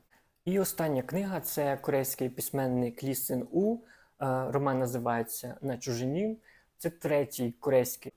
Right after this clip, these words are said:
роман, який я читаю взагалі в своєму житті. І мені ця книга теж сподобалась, але перших сторінок сімдесят я нудьгував. Потім вже, е,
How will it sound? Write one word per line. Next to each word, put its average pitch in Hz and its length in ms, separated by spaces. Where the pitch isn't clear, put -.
роман, 131 260
який 117 180
я 123 40
читаю 123 320
взагалі 120 260
в 120 60
своєму 131 300
житті. 208 420
І 151 60
мені 180 220
ця 185 100
книга 170 280
теж - 480
сподобалась, 143 800
але 165 560
перших 175 260
сторінок 147 380
сімдесят 143 640
я 139 260
нудьгував. 147 760
Потім 170 260
вже, 135 220
е, 143 220